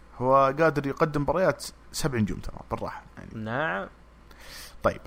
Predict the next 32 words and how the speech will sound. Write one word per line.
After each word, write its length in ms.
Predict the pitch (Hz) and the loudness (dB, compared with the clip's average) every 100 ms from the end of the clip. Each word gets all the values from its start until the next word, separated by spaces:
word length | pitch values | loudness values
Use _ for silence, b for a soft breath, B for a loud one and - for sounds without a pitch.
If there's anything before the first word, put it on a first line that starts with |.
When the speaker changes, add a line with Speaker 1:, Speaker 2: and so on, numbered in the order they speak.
| - | 0
Speaker 1:
نروح 180 | 120 | 2
لاروتش. 520 | 107 98 98 139 - - | 4 2 2 0 -2 0
عندهم 260 | 123 107 | 2 4
عرض 180 | 104 95 | 4 2
أسبوعي 420 | 92 135 160 202 | -2 0 4 6
وعندهم 400 | 156 156 143 185 - b b b b - | 6 6 6 4 0 b b b b 10
عرض، 320 | 156 190 160 - | 12 12 8 2
آه، 360 | 131 151 147 143 143 | 6 8 8 6 2
special 420 | - - - 135 | 2 4 4 2
كان 180 | 139 127 | 4 4
على 160 | 110 107 | 4 4
النتورك 400 | 107 - 98 - | 0 2 0 0
حقهم. 360 | 107 101 131 170 b b b b b b b b | -4 -2 -4 -6 b b b b b b b b
آه، 220 | 135 139 | 6 10
عرضهم 320 | 135 196 180 180 | 12 12 10 6
الأسبوعي، 640 | 165 185 196 190 208 175 | 4 6 8 10 10 12
آه، 160 | 151 143 | 12 12
كان 340 | 123 151 147 | 8 6 8
يدور 240 | 131 135 | 10 10
حول 240 | 120 - 113 | 10 6 6
مباراة 320 | 110 113 104 - | 10 10 8 4
الجانتلت، 760 | 92 92 110 131 127 117 160 | -4 -4 4 6 6 2 2
اللي 220 | 127 120 151 | -2 0 0
هي 40 | |
مباراة 280 | 156 165 175 | 2 6 6
تصفيات، 680 | - 160 - - 160 165 131 | 4 2 2 6 6 6 4
آه، 240 | 135 127 | 6 6
مصنف 340 | 127 - 139 | 10 10 10
أول 320 | 135 151 117 104 | 8 8 8 6
على 320 | 107 98 90 | 4 2 0
ألقاب 400 | 104 113 101 92 | 0 4 4 2
السداسية 680 | 92 - - 104 110 107 | -6 -4 -2 -2 0 -2